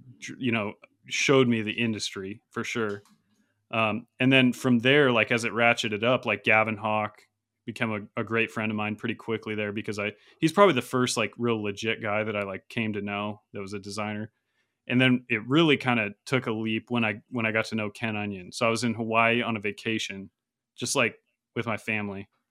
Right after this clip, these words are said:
spring break. I was still in college, and I was, uh, just weirdly, I was, like, laying in bed in the, in the hotel, and I, I, like, was watching YouTube,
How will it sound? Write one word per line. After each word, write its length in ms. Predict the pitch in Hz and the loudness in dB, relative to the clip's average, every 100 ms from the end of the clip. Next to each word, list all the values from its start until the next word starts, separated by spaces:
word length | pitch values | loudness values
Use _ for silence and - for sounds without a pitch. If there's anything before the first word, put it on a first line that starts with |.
| _ _ _ | _ _ _
spring 280 | - 127 110 | 0 2 2
break. 380 | 110 110 104 | 2 0 0
I 60 | 107 | -4
was 100 | 101 | -4
still 160 | - 107 | -4 -4
in 60 | |
college, 500 | 104 107 104 101 - _ _ _ _ _ _ _ | -2 -2 0 -4 -10 _ _ _ _ _ _ _
and 320 | 123 117 110 | 2 4 4
I 100 | 104 | 2
was, 160 | 123 123 - _ _ _ _ | 2 0 -6 _ _ _ _
uh, 120 | 143 - _ | -8 -8 _
just 260 | 127 156 - | -2 -2 0
weirdly, 580 | 120 117 131 127 110 107 | -4 0 2 2 2 0
I 60 | |
was, 140 | 110 113 | 0 0
like, 160 | 117 | 0
laying 220 | 120 123 120 | 2 4 4
in 80 | |
bed 360 | 110 113 113 117 - _ - | 2 2 0 -2 -10 _ -4
in 100 | 113 | -2
the, 120 | 113 | -2
in 80 | 117 | -2
the 60 | 113 | -2
hotel, 380 | 113 - 110 110 | -2 -2 -2 0
and 100 | 110 | -2
I, 120 | 110 | -4
I, 100 | 117 | -2
like, 220 | 113 110 104 | 0 0 -2
was 120 | 110 | -4
watching 320 | 117 120 117 | 0 0 0
YouTube, 480 | 104 110 131 131 135 | -2 -2 2 2 0